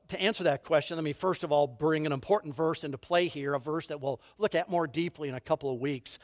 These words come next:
Ephesians chapter four and verse thirty-two, where Paul writes and says, "Be kind and compassionate to one another,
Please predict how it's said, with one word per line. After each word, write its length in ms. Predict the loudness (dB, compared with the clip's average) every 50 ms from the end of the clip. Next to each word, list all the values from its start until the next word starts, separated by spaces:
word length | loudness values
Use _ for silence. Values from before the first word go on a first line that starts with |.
| -20 _ _
Ephesians 580 | -10 -10 -6 -2 -2 -2 -2 -2 -4 -4 -4 -6
chapter 440 | 0 2 4 4 4 2 -4 -12
four 520 | -12 -6 0 2 4 4 4 4 2 -2 -6 -12 _ _ _
and 180 | -8 -8 -8 -4
verse 280 | -2 -2 -2 -2 -4
thirty-two, 760 | -4 -2 -2 -2 -2 -4 -8 -6 -4 -2 0 0 -2 -2 -4 -8 _ _ _ _ _ -2
where 140 | -2 -2
Paul 300 | -2 2 2 4 4 4
writes 360 | 4 4 2 2 0 -2 -6 -12
and 100 | -10 -8
says, 520 | -2 0 2 2 2 2 0 -2 -8 -14 _ -20 _ _ -12
"Be 180 | -8 -8 -8 -8 -8
kind 720 | -2 0 2 4 4 4 2 2 0 0 -2 -2 -4 -6 _ _ _ _ -10
and 320 | -6 -4 -2 -2 -2 -2 -2
compassionate 840 | -4 -4 -4 -2 -2 0 0 2 0 -2 -4 -6 -4 -6 -6 -6
to 100 | -6 -8
one 200 | -4 -4 -4 -4
another, 520 | -4 -6 -4 -6 -4 -4 -6 -6 -6 -8